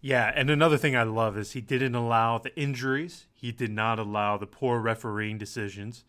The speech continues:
to become an alibi for this team to drop points. Um, I think attitude and the mental portion of this is also a huge testament to the work that he has done.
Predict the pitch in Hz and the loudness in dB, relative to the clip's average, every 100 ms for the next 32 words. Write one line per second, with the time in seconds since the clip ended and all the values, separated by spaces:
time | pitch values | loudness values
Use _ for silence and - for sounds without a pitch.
0 | _ _ _ _ - 113 113 123 120 117 | _ _ _ _ -10 -10 -4 -2 -2 -2
1 | 120 127 143 95 87 98 113 113 113 107 | -2 0 0 -2 -6 -6 -8 -10 -10 -12
2 | 98 101 - 101 95 - 107 87 - - | -12 -12 -6 -4 -4 -8 -8 -10 -14 -20
3 | _ _ _ _ _ - 95 95 95 95 | _ _ _ _ _ -16 -10 -8 -10 -14
4 | - _ _ - - 120 117 - 135 117 | -20 _ _ -20 -10 -6 -6 -4 -4 -4
5 | - 131 123 127 123 143 123 110 107 120 | -6 4 6 6 0 -2 -2 -2 -2 -2
6 | 117 107 120 107 - 107 101 101 104 - | -4 -8 -4 -4 -4 -8 -6 -6 -6 -8
7 | - - 123 110 113 113 - 104 - 123 | -18 -16 -10 -2 0 0 -4 -10 -8 -8
8 | 113 - 120 117 - 104 101 - _ _ | -8 -6 -4 -4 -4 -8 -8 -10 _ _
9 | _ - 104 98 113 110 110 92 101 92 | _ -8 -6 -6 -6 -6 -6 -8 -8 -12
10 | 90 95 92 85 | -10 -10 -8 -12